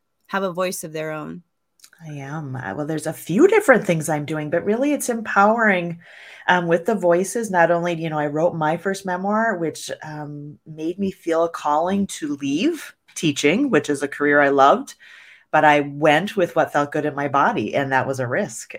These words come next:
Speaker 2: and it was a challenge to believe in myself. And so I am empowering, um, younger students to have a story. We're publishing a book where they get to write a chapter about something they've experienced in their life. Um, and it's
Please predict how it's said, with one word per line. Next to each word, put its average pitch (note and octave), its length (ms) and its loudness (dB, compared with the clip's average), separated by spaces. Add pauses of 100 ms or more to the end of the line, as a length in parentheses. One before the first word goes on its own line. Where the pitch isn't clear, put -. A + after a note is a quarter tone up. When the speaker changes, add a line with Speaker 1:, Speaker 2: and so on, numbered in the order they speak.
Speaker 2:
and C3+ 460 -2
it B2 80 -2
was C3+ 160 -6
a C3 60 -8
challenge C3 600 -8
to D3 100 -6
believe C3 360 -6
in C3 100 -4
myself. B2+ 600 -4 (480)
And D3+ 180 -6
so D3 300 4
I C#3+ 320 0
am C#3+ 360 -6
empowering, D3 960 -6
um, C3+ 300 -10
younger D#3+ 580 -2
students F3 880 -8 (520)
to C3+ 340 -6
have C3+ 260 -6
a D3+ 60 -6
story. D3+ 460 -4
We're D3 260 -4
publishing C#3 480 -12
a C#3 60 -12
book D3 260 -8
where C#3+ 100 -4
they C3 120 -4
get C3+ 160 -8
to C3+ 100 -14
write B2+ 160 -6
a C3 60 -6
chapter A3 540 -6 (420)
about D3 240 -2
something D#3 280 -2
they've D3 200 0
experienced C#3 560 -4
in B2+ 100 -2
their A#2+ 220 -2
life. D3 480 -6 (580)
Um, C3 580 -4
and E3+ 220 -2
it's - 380 -6